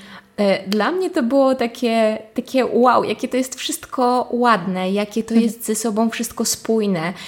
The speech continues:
Speaker 1: e, tak kolorystycznie i od razu rzuciło mi się w oczy twoje wyczucie stylu, które,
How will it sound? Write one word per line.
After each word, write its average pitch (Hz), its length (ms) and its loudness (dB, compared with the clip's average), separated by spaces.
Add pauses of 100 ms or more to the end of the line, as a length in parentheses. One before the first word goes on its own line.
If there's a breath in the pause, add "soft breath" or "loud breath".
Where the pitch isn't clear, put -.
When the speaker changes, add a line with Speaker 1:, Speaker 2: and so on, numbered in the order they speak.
(180 loud breath)
Speaker 1:
e, 202 140 4
tak 208 260 0
kolorystycznie 202 800 2
i 202 260 -2
od 220 140 0
razu 233 340 4
rzuciło 214 340 -4
mi 214 100 0
się 208 120 -6
w 196 60 -12
oczy 220 260 -6
twoje 196 720 2
wyczucie 208 360 -2
stylu, 180 540 -2
które, 190 540 -2